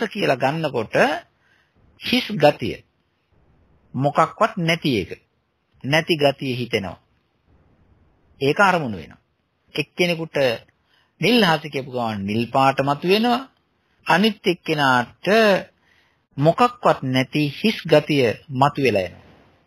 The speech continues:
හිතට අරමුණු වෙනවා. තව එක්කෙනෙකුට අහස කියන වචනය අරමුණු වෙනවා.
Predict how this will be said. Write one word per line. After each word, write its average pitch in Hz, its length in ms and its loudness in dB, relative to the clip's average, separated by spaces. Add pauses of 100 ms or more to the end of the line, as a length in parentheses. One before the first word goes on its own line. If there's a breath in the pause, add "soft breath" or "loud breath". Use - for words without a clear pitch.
හිතට 190 300 0
අරමුණු 220 400 2
වෙනවා. 104 260 -6 (2000)
තව 202 140 0 (100)
එක්කෙනෙකුට 135 640 -6 (840)
අහස 175 360 2
කියන 233 240 -6 (140)
වචනය 127 520 0 (1080)
අරමුණු 104 380 -4
වෙනවා. 67 280 -20